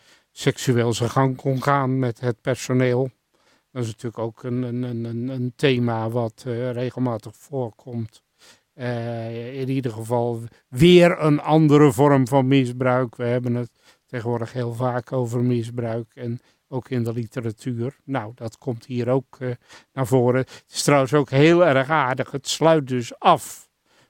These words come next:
met, eh, dat hij op de televisie zijn zoon in hechtenis ziet nemen in de Verenigde Staten voor iets Stroos-Kaan-achtigs.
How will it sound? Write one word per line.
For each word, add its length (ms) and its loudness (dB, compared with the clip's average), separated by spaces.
met, 540 2
eh, 380 0
dat 340 0
hij 180 -6
op 140 -2
de 140 -6
televisie 720 -2
zijn 400 -2
zoon 880 2
in 160 2
hechtenis 760 2
ziet 240 -8
nemen 380 0
in 140 0
de 120 0
Verenigde 560 2
Staten 800 -4
voor 520 4
iets 440 -4
Stroos-Kaan-achtigs. 2000 0